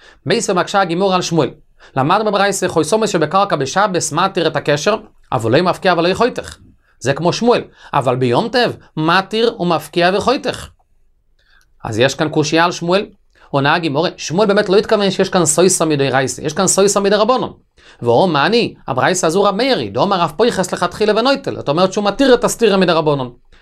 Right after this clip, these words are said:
אז גם כאן הוא מתיר את הסתירה מדרבנן. ופליגי רבנן עלי, חכמים הרי חולקים עליו במשנה ומוסרים. וכאן מה שאמת שחכמים מוסרים משום סתירה. אני לא יודע אמרי כרבנן, ולכן גם אסור לפתוח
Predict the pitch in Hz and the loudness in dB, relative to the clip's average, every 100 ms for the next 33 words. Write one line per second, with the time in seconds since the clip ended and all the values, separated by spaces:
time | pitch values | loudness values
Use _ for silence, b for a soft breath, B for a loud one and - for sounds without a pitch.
0 | b b 135 151 185 240 247 233 233 208 | b b -2 -2 0 -2 0 0 0 0
1 | 208 190 226 196 190 175 170 156 151 151 | -2 -2 0 2 2 2 2 2 -2 -10
2 | B - - 135 151 175 175 190 190 196 | B -10 0 2 4 2 2 0 2 0
3 | - - 151 143 175 180 - 190 285 254 | -2 -4 -6 -2 0 0 2 0 0 0
4 | 190 175 151 147 147 175 254 247 - _ | 0 -2 -4 -4 -2 0 0 -2 -4 _
5 | b b b - - 147 147 160 180 180 | b b b -6 -2 0 -2 -2 -2 -4
6 | 156 123 170 147 175 180 190 190 262 247 | -4 0 0 0 0 0 0 0 2 2
7 | 160 b b b - 117 147 170 226 233 | 0 b b b -6 0 2 2 0 0
8 | 233 233 240 269 247 214 214 240 240 202 | 0 0 2 2 2 2 0 2 2 2
9 | 196 - 233 208 208 B B - 185 185 | 2 4 4 4 0 B B 0 0 2
10 | - 226 196 185 - | 2 4 6 4 0